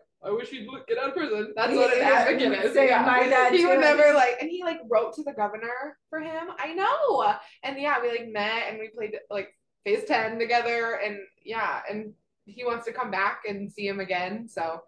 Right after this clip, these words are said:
Speaker 1: what a world.
Speaker 2: Wow. How did
Speaker 1: Mm-hmm.
Speaker 2: your dad feel about going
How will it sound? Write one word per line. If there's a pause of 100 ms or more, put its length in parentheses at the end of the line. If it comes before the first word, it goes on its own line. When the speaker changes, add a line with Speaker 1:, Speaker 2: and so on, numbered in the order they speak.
(280)
Speaker 1:
what
a
world.
Speaker 2:
Wow.
How
did
Speaker 1:
Mm-hmm.
Speaker 2:
your
dad
feel
about
going